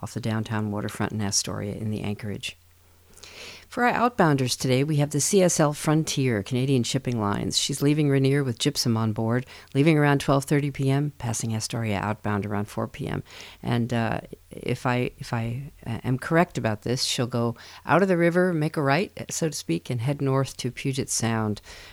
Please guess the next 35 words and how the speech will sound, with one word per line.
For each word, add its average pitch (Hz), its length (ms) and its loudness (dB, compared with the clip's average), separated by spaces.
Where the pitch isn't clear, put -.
perhaps - 460 0
go 139 120 0
to 127 80 0
Tacoma 131 500 0
and 113 200 -2
then 120 160 0
even 120 220 0
up 113 120 -6
into - 160 -14
Canada 113 440 -6
to, - 180 -8
to - 100 -10
deliver, 117 680 -6
uh, - 140 -8
some - 220 -8
cargo 170 340 0
at 165 100 -4
Tacoma, 160 440 -2
maybe 131 160 -2
pick - 240 -12
up 117 100 -8
some - 200 -6
more 107 240 -8
cargo 143 360 8
at 117 120 4
a 120 80 4
Canadian 143 540 4
port, 107 340 -2
uh, 104 200 -2
in 110 160 2
the, - 120 -6
up - 140 -6
in 110 80 2
that 107 240 0
area. 104 400 -2